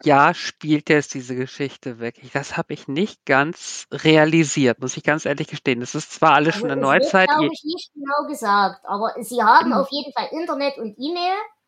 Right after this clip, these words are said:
Speaker 1: Mhm.
Speaker 2: Also muss es irgendwann, sagen wir mal, im besten Fall nach zweitausend gewesen sein.
Speaker 1: Sie hat ja auch ein MacBook, was schon ein bisschen antiquiert ist. Das heißt,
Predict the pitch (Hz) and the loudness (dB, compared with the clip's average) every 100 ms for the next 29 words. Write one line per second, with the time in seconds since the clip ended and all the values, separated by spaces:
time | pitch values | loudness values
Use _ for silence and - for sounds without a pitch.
0 | _ - 180 185 269 _ 233 240 240 233 | _ -2 -2 0 -4 _ -6 -4 -6 -4
1 | 320 302 302 - 262 285 262 247 240 214 | -6 -4 -6 -4 -4 -2 0 0 2 4
2 | 277 269 220 247 226 233 233 233 233 233 | 6 4 -2 -2 2 0 0 -4 -6 -8
3 | 196 202 202 214 - 190 185 185 170 165 | -10 -6 -4 -4 -4 -8 -6 -8 -10 -14
4 | 151 156 156 147 143 - - - _ _ | -16 -16 -18 -18 -18 -18 -20 -20 _ _
5 | 143 156 - 185 - - 160 135 123 _ | 2 4 2 0 0 -4 -4 -2 -2 _
6 | 110 - - - - 151 131 139 - 135 | -10 -8 -10 -10 -8 -6 -4 -4 -4 -4
7 | 127 123 - - 131 120 117 110 - 98 | -4 -6 -10 -6 -4 -2 -2 -2 -4 -8
8 | 113 131 - 139 135 147 - - | -6 -8 -4 2 4 2 -2 -18